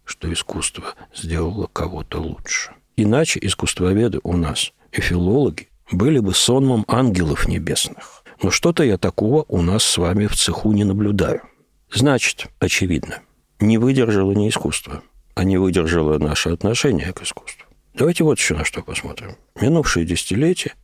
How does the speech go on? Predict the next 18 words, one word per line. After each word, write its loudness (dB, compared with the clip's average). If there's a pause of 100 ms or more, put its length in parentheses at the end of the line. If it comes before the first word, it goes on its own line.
(100)
были 4
десятилетиями, 0
прости -2
господи, 0
комфорта -2 (240)
в 2
очень 2
большой 0
степени -4 (260)
для 0
наших 0
соотечественников -6
и 2
в 4
еще 2
большей -4
степени -4 (300)
для 0